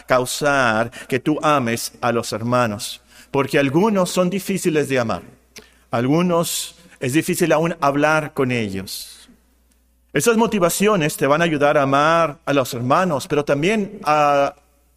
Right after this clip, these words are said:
tu propia familia, a tu esposo, a tu esposa, a tus hijos, a tus padres, también a tus compañeros en el trabajo o en la escuela, a tus vecinos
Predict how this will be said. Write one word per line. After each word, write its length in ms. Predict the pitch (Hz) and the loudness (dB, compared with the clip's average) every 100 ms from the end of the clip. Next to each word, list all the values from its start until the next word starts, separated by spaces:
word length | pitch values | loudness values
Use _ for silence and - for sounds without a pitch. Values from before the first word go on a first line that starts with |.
| _ _ _ | _ _ _
tu 100 | 165 | -2
propia 380 | 156 220 220 202 | 0 -2 0 -2
familia, 640 | 185 175 175 117 92 85 82 _ | 0 -2 -2 -4 -6 -8 -14 _
a 120 | - | -6
tu 100 | 160 | -4
esposo, 640 | 175 - - 185 165 - 107 | -4 -6 -2 -2 -2 -4 -4
a 20 | |
tu 100 | 117 | -4
esposa, 460 | - - 156 143 | -10 -2 -2 0
a 40 | 113 | -6
tus 220 | 117 - | -8 -4
hijos, 460 | 165 156 113 95 - - - - | -4 -4 -6 -6 -10 -16 -18 -6
a 100 | 127 | -4
tus 220 | 139 - | -2 -4
padres, 720 | - 170 165 135 98 - - _ - | 0 2 2 -2 -8 -10 -14 _ -10
también 260 | - 170 233 | -4 -2 -2
a 20 | |
tus 200 | 226 208 | -2 -4
compañeros 640 | 208 180 175 170 208 202 170 | -2 0 0 2 2 0 -2
en 60 | |
el 60 | 151 | 0
trabajo 640 | 147 156 190 185 139 127 135 | 2 2 2 0 0 -2 0
o 100 | 139 | 0
en 100 | 131 | 0
la 40 | |
escuela, 500 | 131 - 175 185 123 - - - | -4 -2 0 2 2 -2 -10 -2
a 120 | 160 | 0
tus 180 | 196 170 | 2 0
vecinos 800 | 185 - 247 233 - - - | 0 0 0 0 -2 -6 -14